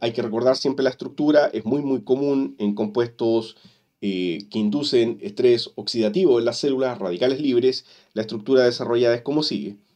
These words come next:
Nitrógeno, enlace doble a oxígeno, enlace simple, carga negativa, carga positiva permanente en el nitrógeno. Y esto está en resonancia, así que en realidad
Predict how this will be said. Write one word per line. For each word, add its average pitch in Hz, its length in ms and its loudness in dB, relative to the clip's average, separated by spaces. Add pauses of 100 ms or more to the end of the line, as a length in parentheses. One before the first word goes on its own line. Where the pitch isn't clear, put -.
(160)
Nitrógeno, 147 800 0 (1000)
enlace 101 320 -2
doble 104 520 2
a - 60 -8
oxígeno, 165 640 0
enlace 104 360 0
simple, 147 580 -2 (260)
carga 151 260 0
negativa, 117 760 2
carga 113 340 2
positiva 107 480 -2
permanente 104 480 0
en 104 80 0
el 104 260 0
nitrógeno. 101 520 -6
Y 107 60 0
esto 107 120 -6
está 120 140 -4
en 110 60 -4
resonancia, 117 420 -2
así 117 160 -6
que 113 80 -2
en 110 80 -4
realidad 131 480 2